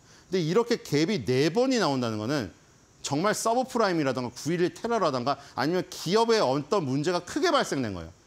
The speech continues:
바로 그 크게 발생했죠. 엠에스 발 악재가. 그래서 지금은 일단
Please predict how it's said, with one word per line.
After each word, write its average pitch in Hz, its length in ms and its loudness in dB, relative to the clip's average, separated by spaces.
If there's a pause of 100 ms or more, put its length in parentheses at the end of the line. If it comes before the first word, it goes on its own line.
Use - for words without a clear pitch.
(140)
바로 175 280 2
그 - 220 -4
크게 311 260 -2
발생했죠. 120 520 -2 (340)
엠에스 151 400 0
발 135 140 2
악재가. 90 500 -4 (320)
그래서 190 240 0
지금은 220 640 0 (440)
일단 226 540 0